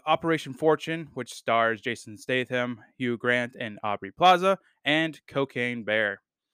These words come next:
In theaters, John Wick Chapter Four just arrived this past weekend, and I will be talking about that momentarily. Uh, also in theaters is Shazam! Fury of the Gods, Scream Six,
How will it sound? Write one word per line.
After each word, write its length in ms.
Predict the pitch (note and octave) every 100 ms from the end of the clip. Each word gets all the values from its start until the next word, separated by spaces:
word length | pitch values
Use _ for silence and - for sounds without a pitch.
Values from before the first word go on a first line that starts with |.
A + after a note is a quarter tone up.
| _ _ _ _ -
In 260 | G#3 A#3+ G#3
theaters, 560 | G#3+ A3+ B3 A#3 - -
John 340 | F3 G3 G#3
Wick 140 | G#3 G3+
Chapter 320 | F#3+ F3+ F#3
Four 280 | - F3 F3+
just 240 | D3+ -
arrived 340 | C3 B2 B2 A2+
this 100 | -
past 260 | A#2+ A2+
weekend, 300 | F#3+ F#3 F#3+
and 100 | D3
I 120 | B2 A#2
will 80 |
be 100 | A2+
talking 320 | - C3+ A#2+ A#2+
about 240 | A#2 A2
that 240 | C3+ C#3 - _
momentarily. 880 | A#2+ A#2+ A2+ G#2 E3+ F#3+ G#3 A3 G#3 _ _ _ -
Uh, 260 | A2+ A#2+ - -
also 400 | E3+ - F3 D#3+
in 160 | C#3+
theaters 420 | D3 D3 D3+ C#3+
is 100 | B2+
Shazam! 520 | - C3+ C#3+ D3 D3 C#3+
Fury 240 | C#3+ C3+
of 80 | B2
the 60 |
Gods, 420 | B2 A#2+ A#2+ A#2 -
Scream 420 | - E3 E3+ E3+
Six, 520 | - C#3+ C#3+ -